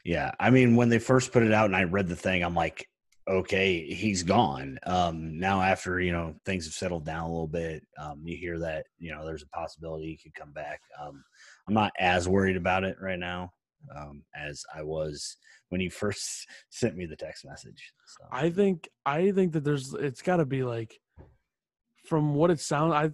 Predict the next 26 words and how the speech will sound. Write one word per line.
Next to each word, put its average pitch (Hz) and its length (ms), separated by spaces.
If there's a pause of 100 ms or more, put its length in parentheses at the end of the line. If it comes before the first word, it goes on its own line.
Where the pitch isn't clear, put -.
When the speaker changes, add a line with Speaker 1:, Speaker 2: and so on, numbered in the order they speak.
(160)
Speaker 2:
I'd 156 200
say 165 120
sixty - 420
forty 120 480 (580)
that 127 160
he, 135 140
Speaker 1:
Yeah. 127 240 (260)
Speaker 2:
sixty 175 340
percent 139 300
chance 135 240
he 127 80
goes, 113 320
just 170 200
because 135 480 (480)
that 139 140
message 139 500
was, 117 300
like, 113 320 (640)
do, 156 140
do 143 140
you 160 80
think 165 160
he, 175 120
like, 151 140
approved 139 460
that? 147 260